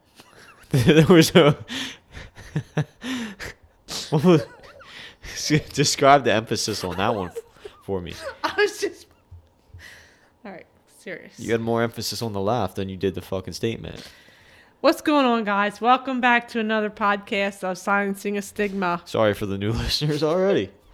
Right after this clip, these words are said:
Speaker 1: I feel bad.
Speaker 2: So this episode, for those who have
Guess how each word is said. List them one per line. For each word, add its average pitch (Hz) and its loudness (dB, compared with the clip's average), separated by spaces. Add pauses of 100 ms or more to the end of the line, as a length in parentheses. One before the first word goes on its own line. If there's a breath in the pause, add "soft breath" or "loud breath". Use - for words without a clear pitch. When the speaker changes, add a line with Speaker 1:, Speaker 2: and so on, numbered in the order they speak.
(400 loud breath)
Speaker 1:
I - -20
feel 131 0
bad. 98 0 (1160 soft breath)
Speaker 2:
So 247 2
this 330 -2
episode, 254 -2
for 208 -4
those 226 0
who 220 -2
have 214 0